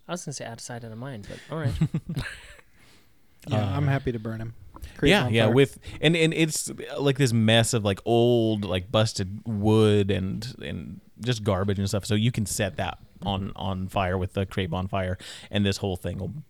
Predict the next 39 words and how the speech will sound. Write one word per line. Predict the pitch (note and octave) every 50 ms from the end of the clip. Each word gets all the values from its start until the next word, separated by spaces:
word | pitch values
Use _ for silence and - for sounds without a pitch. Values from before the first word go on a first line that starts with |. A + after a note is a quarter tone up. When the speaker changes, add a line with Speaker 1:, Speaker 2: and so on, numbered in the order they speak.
| _
Speaker 4:
burn. | - E2+ C#2 - - C#2+ C2+ A#2+ A#2+ - - - _ _ _ _ _ _ _ -
Um, | - F2+ E2+ D2+ B1 - -
you | G2+ F#2+
hear | G2+ G#2+ G2 F2 F2 F2+ - _ - - - - - _
high-pitched | - G#2 G2 F2+ - G#2 G2 - -
sounds | - G#2 F#2+ F2+ F2+ F2+ F2+ F#2 F#2
of | F#2 F#2 G2 G#2+ - _ _ _
whatever | - G2+ G2 F#2 F#2+ F#2 G2
those | F2+ F#2+ F#2 F#2
things | - A2 G2 G2 G2
are | G2 F#2+
dying | F#2 F2+ G2 F#2 F#2+ F#2+ F#2 F#2+ F#2+
inside. | F#2+ F#2+ G2 - B2 A#2 A#2 A#2+ A#2+ A#2 A#2 A#2 A#2+ A#2 - _ _ _ - - - - -
Uh, | A#2 G#2 G2 G2+ G2 F#2+ F#2 F#2+ G2 G#2 G#2 G#2+ - - _ _ _ _
but | B2+ C#3
yeah, | F3+ G#3+ F3+ C3+ -
yeah, | - G#2 D3 D3
it | A2 G#2
takes | - A#2 A2 - -
light, | G#2+ A#2 C#3+ - - - - _ - _ _ _ _ _ - - -
and | D3+ D#3 E3
it | - -
Speaker 1:
All | - F3
right. | F3 E3+
Speaker 4:
starts | A3+ - A2+ A2
burning. | G#2+ G#2+ A2 C3+ D3 A2+ G2 - _ _ - -
Speaker 2:
Hey, | C#3+ G3 G4 A4+ G#4 -
Speaker 1:
Well, | - D3 E3 C4 E4+ F4+ F4 - _ _ -
Speaker 2:
I | -
feel | - - - F3
Speaker 1:
job | G3+ A#3
Speaker 2:
like | B3+
we | D#3
did | C#3 D3 C#3 C#3
a |
good | C3+ D#3 D#3 -
thing, | - G#4 G4 -
Speaker 1:
Yeah, | - - E4+ F#4+
Speaker 2:
guys. | D4+ - - - -